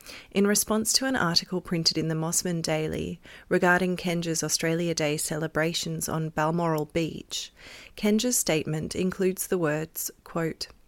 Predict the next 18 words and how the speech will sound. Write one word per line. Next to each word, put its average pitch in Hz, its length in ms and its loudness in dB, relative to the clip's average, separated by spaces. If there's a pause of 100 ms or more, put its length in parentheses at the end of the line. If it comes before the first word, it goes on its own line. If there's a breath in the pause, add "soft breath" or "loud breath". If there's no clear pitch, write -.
(680 loud breath)
"The - 80 2
Mossman 233 440 4
Daily 160 440 4
has 180 200 -2
sought - 300 2
to 233 160 2
rekindle 220 600 2
smears 180 520 0
and 208 160 0
prejudices 165 840 -2
which - 160 -4
are 185 60 0
twenty-five 170 680 -2
years - 240 -4
old." 170 500 -4 (960 loud breath)
In 196 140 6
nineteen 220 420 4
ninety-two, 180 800 0